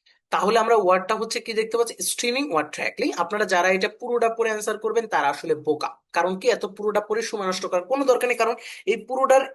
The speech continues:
এক্সপ্লেনেশন লাস্ট লাইনে করে দেবে, কারণ এটা একটা ওয়ার্ডের এক্সপ্লেনেশন। এই যে, হুম, আচ্ছা,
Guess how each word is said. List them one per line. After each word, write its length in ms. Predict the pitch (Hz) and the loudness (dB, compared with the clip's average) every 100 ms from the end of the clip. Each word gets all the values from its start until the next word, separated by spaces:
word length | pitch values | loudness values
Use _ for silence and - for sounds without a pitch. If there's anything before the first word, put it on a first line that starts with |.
| - | -6
এক্সপ্লেনেশন 640 | 220 - - 269 269 294 254 | -4 -4 -4 0 0 0 0
লাস্ট 340 | 180 190 - | 0 0 -2
লাইনে 200 | 175 156 | -4 -4
করে 180 | 147 131 | -2 -2
দেবে, 180 | 127 131 | -4 -6
কারণ 180 | 151 | -4
এটা 180 | 160 180 | -4 -2
একটা 140 | 190 226 | -2 -4
ওয়ার্ডের 440 | 160 156 160 160 | 0 0 2 2
এক্সপ্লেনেশন। 540 | 147 - 135 123 123 117 _ _ - _ - | 0 -6 -6 -6 -8 -12 _ _ -20 _ -6
এই 100 | 139 | -6
যে, 120 | 131 - _ _ _ _ _ _ _ - - - _ _ _ _ _ | -4 -10 _ _ _ _ _ _ _ -12 -12 -12 _ _ _ _ _
হুম, 320 | 196 131 131 151 | -12 -10 -12 -4
আচ্ছা, 280 | 151 156 | -2 -2